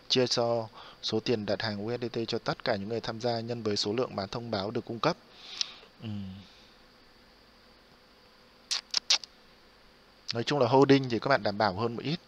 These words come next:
là các bạn vẫn được mua. Hôm trước mình thấy có một số bạn nhá, holding thì các bạn ấy được mua, ờ, bốn hay năm đô la ấy. Thì nếu mà nhân lên thì, ờ, các bạn, ờ, cũng lãi hơn được một trăm đô la, hơn một trăm đô la.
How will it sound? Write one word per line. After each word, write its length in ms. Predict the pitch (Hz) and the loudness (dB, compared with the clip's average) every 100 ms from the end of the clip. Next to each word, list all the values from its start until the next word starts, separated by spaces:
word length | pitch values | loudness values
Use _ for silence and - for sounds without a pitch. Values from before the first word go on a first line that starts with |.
| - - | -20 -10
là 100 | 110 | -4
các 100 | 104 | -2
bạn 200 | 127 110 | -2 -2
vẫn 180 | 101 101 | -4 -2
được 160 | 123 113 | -2 -4
mua. 300 | 120 120 117 - - - - - - - - - - - - - | -2 -2 -4 -10 -18 -18 -20 -20 -20 -20 -20 -20 -20 -20 -20 -6
Hôm 160 | - 135 | -2 4
trước 160 | 180 | 4
mình 120 | 143 | 4
thấy 160 | 117 113 | 4 4
có 120 | 131 | 4
một 160 | 131 131 | 4 2
số 120 | 113 | 6
bạn 240 | 135 113 | 6 6
nhá, 160 | 123 151 - - | 8 6 4 -6
holding 440 | - 135 135 131 127 | 8 10 12 8 4
thì 120 | 110 | -2
các 100 | 98 | 0
bạn 140 | 127 95 | 0 0
ấy 140 | 101 | -2
được 140 | 110 | -2
mua, 340 | 104 117 120 113 - - - - - - | -2 0 2 0 -6 -12 -10 -12 -14 -8
ờ, 420 | 104 104 101 101 | -6 -6 -6 -6
bốn 300 | 127 110 120 | -2 -2 -2
hay 120 | 156 | -4
năm 220 | 135 131 131 | -2 -2 2
đô 100 | 135 | 2
la 260 | 135 127 | 2 0
ấy. 120 | 143 - - - - | -4 -8 -20 -20 -18
Thì 280 | - 101 98 | -10 -6 -6
nếu 220 | 196 104 | -6 -6
mà 120 | 131 | -4
nhân 340 | 123 123 127 127 | -4 -4 -4 -4
lên 180 | 131 131 110 | -6 -6 -14
thì, 240 | - 104 95 | -12 -10 -10
ờ, 100 | 92 95 - - - - - - - - - - - - - | -12 -18 -20 -20 -20 -20 -20 -20 -20 -20 -20 -20 -20 -20 -12
các 60 | 135 | 0
bạn, 200 | 143 - | 0 2
ờ, 200 | 101 104 | -4 -6
cũng 220 | - 117 131 | -6 -6 2
lãi 400 | 123 - 170 180 - | 2 2 -2 -6 -10
hơn 220 | 123 123 | -4 -2
được 60 | 113 | -2
một 200 | 107 - | -2 -2
trăm 200 | 123 123 | -2 0
đô 100 | 127 | 2
la, 160 | 127 | 2
hơn 220 | 120 131 | 0 -2
một 100 | 120 | -4
trăm 200 | - 123 | -2 -2
đô 100 | 120 | -2
la. 300 | 123 123 120 | -2 -2 -4